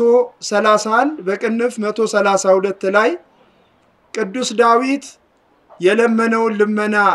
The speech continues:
ይሆናል። "አቤቱ የዳዊት ገርነትን ሁሉ አስብ፣ ለእግዚአብሔር እንደማለ፣ ለያዕቆብ አምላክ እንደተሳለ፣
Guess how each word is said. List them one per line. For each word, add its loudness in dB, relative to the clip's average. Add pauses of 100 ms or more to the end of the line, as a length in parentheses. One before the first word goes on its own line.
(220)
ይሆናል። -2 (1080)
"አቤቱ 4 (480)
የዳዊት 4
ገርነትን 0
ሁሉ -6 (260)
አስብ፣ 2 (840)
ለእግዚአብሔር 6
እንደማለ፣ 0 (920)
ለያዕቆብ 6
አምላክ 4
እንደተሳለ፣ 2